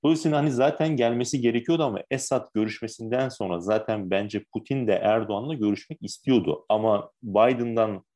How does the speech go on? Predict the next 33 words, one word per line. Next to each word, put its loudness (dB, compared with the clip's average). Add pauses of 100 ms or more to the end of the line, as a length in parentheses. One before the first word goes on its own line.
(400)
e, 0
hı-, -8 (140)
o 0
şekilde 0
bir, -2 (800)
e, -6 (440)
dediğim -2
gibi -2
görüşme 0
koparamayınca, -2
randevu -2
alamayınca -6
Erdoğan -6 (440)
bence -2
telefona 0
hızlıca -6
sarılmıştır. -2 (640)
Ve 2
Ruslar 2
da 0
haliyle 0
nasıl -4
bir -6
tarih -2
verdi? -4
On -4
beş -4
gün -14
karantina -4
oluyor -4
ya -2
genelde -6
zaten. -6